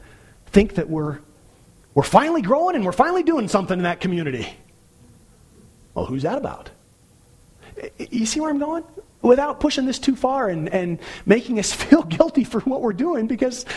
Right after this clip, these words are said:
it is a joyful, wonderful blessing. We need to constantly keep in mind who Jesus is calling us to be in the midst of this process and ultimately what we want as a result of this process. We want this to,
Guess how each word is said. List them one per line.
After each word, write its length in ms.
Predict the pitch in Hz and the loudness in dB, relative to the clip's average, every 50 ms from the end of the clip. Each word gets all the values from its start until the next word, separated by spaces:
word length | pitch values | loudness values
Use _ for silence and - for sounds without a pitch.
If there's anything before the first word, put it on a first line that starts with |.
| - - - - - - - - | -12 -12 -14 -16 -18 -6 4 4
it 120 | 262 277 | 6 6
is 120 | 285 262 | 4 0
a 60 | 277 226 | -4 -4
joyful, 680 | 190 185 202 233 269 277 302 302 277 - - 254 269 | -4 -2 -2 -2 0 0 -2 -2 -2 -2 -2 -2 -2
wonderful 600 | 254 247 254 254 269 285 311 311 302 285 - 294 277 | -2 -4 -4 -4 -4 -4 -4 -4 -4 -4 -4 -4 -4
blessing. 500 | - 311 294 294 - - - 156 - - - - - - - - - - - - - - - - - | -4 -4 -4 -4 -4 -4 -6 -6 -8 -8 -18 -20 -20 -20 -20 -20 -20 -20 -20 -20 -20 -20 -18 -8 -4
We 400 | - 175 165 165 170 185 208 220 | -2 -2 -2 -2 -2 -2 -2 -2
need 180 | 226 220 220 | -2 -4 -4
to 80 | - 160 - - - _ - | -6 -8 -10 -12 -20 _ -6
constantly 960 | - - - - - - - 240 254 254 - - - 190 - - 127 101 - - | -6 -6 -6 -6 -10 -10 -8 -6 -6 -6 -6 -6 -6 -8 -10 -8 -12 -12 -12 -12
keep 260 | - - 202 180 - | -8 -6 -6 -4 -4
in 140 | 196 180 165 | -4 -4 -2
mind 440 | 165 165 170 170 160 135 104 - - - - - - - - - - _ - | -4 -4 -4 -4 -6 -8 -8 -12 -16 -20 -20 -20 -20 -20 -20 -20 -20 _ -8
who 200 | - - 170 151 | -2 0 0 0
Jesus 540 | 120 127 165 185 202 208 - 208 190 - - | 0 -4 -4 -2 -4 -4 -4 -6 -8 -8 -6
is 180 | - 156 - | -6 -6 -6
calling 560 | - - - - - 190 190 190 196 196 185 175 | -6 -8 -8 -6 -4 -4 -4 -2 -4 -4 -4 -4
us 200 | 175 170 - - | -6 -6 -6 -6
to 100 | - 143 | -8 -6
be 400 | 131 156 160 156 139 - - - - - - - - - - - - _ - - | -4 -4 -4 -4 -6 -8 -12 -18 -20 -20 -20 -20 -20 -20 -20 -20 -20 _ -6 -4
in 140 | 143 127 | -4 -4
the 60 | 117 123 | -2 -2
midst 280 | 143 196 233 - - | -2 -2 -2 -4 -6
of 60 | 220 | -4
this 180 | 190 214 202 - | -4 -4 -4 -6
process 680 | - - - 196 190 202 - - - 214 220 208 - - | -10 -6 -6 -4 -4 -2 -4 -4 -4 -4 -6 -4 -4 -6
and 120 | 151 151 - | -6 -6 -4
ultimately 560 | 170 180 185 202 175 170 - 160 160 156 147 - - - - - - - - - - - - - 165 160 165 | -6 -4 -4 -4 -4 -4 -4 -4 -4 -4 -6 -8 -12 -18 -20 -20 -20 -20 -18 -16 -14 -14 -12 -12 -12 -10 -8
what 260 | 202 240 - - 226 | -6 -8 -8 -6 -6
we 120 | 233 226 | -6 -4
want 520 | 214 196 190 208 226 233 220 170 143 - - - | -4 -6 -6 -6 -6 -6 -8 -10 -12 -14 -14 -10
as 160 | 139 143 143 | -8 -8 -8
a 40 | 151 | -8
result 600 | 151 151 143 - - - - 208 214 240 247 - - | -8 -8 -8 -6 -6 -8 -6 -6 -6 -6 -6 -6 -8
of 120 | 131 - | -10 -10
this 120 | - 107 - | -10 -14 -14
process. 520 | - - - - 104 - - - - - | -14 -16 -14 -14 -12 -12 -12 -12 -8 -4
We 100 | 196 247 | -4 -2
want 300 | 269 233 226 240 226 233 | 0 0 -2 -2 -2 -2
this 180 | - 220 208 - | -2 -4 -4 -4
to, 200 | - - 160 147 | -4 -4 -4 -4